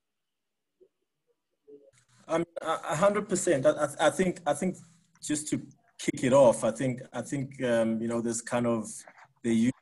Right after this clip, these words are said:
usual, uh, suspects when it comes to, um, when it comes to content creation or platforms, uh, to be honest. So South Africa, as you know,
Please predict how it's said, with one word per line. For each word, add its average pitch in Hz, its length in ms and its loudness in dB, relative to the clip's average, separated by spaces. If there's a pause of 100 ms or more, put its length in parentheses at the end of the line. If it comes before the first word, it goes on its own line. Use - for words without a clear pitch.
(140)
usual, 117 480 0 (440)
uh, 113 160 2
suspects 120 680 -2
when 113 120 -4
it 113 140 -4
comes 113 440 -4
to, 107 420 -2
um, 101 460 -2
when 113 180 -8
it 113 140 -6
comes 113 300 -4
to 110 360 -4 (100)
content - 480 -20
creation 107 480 -4
or 104 320 -2 (420)
platforms, 113 680 -2
uh, 101 280 -8
to - 120 -10
be 113 80 -4
honest. 110 260 0
So 113 140 -4
South 113 240 -2
Africa, 117 520 0
as - 80 -8
you 113 220 -8
know, 110 220 -4